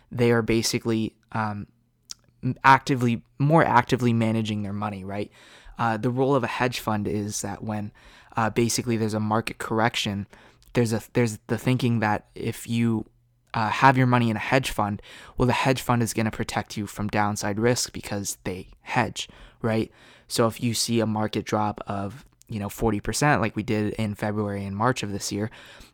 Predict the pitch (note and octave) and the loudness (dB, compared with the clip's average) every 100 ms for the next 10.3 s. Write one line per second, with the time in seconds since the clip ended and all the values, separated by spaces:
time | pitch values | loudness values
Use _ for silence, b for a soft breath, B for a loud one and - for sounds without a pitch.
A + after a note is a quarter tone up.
0 | - A#2+ A#2 A#2+ A2+ A#2+ A2 - - A2 | -2 2 4 4 4 2 0 -4 -2 -2
1 | G#2 A2+ G#2+ G#2 G#2 G#2 G2 G#2 - A#2+ | -2 0 0 0 -2 -4 -4 -6 -4 -2
2 | A#2 - F#2+ E2+ - _ _ _ _ _ | -2 -2 -6 -8 -10 _ _ _ _ _
3 | _ _ - D3 C3+ - C#3 B2+ B2 A#2+ | _ _ -4 2 2 6 6 6 4 2
4 | A2+ A2+ - - B2 A#2+ A2 - A2+ A#2 | 0 -2 -2 4 4 4 0 -4 0 2
5 | C3 - G2+ G2 B B B B - A#2 | 2 -2 -6 -8 B B B B -4 -2
6 | B2 A2+ A2 A#2+ A2 G#2+ A2+ G#2+ G#2+ G#2+ | 0 0 -2 -4 -4 -2 -2 -2 -2 -4
7 | G#2 - - G2+ - D3 G#3 - G2 - | -6 -6 -6 -6 -4 -4 -2 -4 -6 -6
8 | - C3+ C#3+ - B B B B B2 A2+ | -2 2 2 2 B B B B 2 2
9 | G#2+ A#2+ B2 B2 A#2+ A#2 - A#2+ - A2+ | 2 2 6 6 6 2 4 2 2 0
10 | A2 G#2+ | -2 -2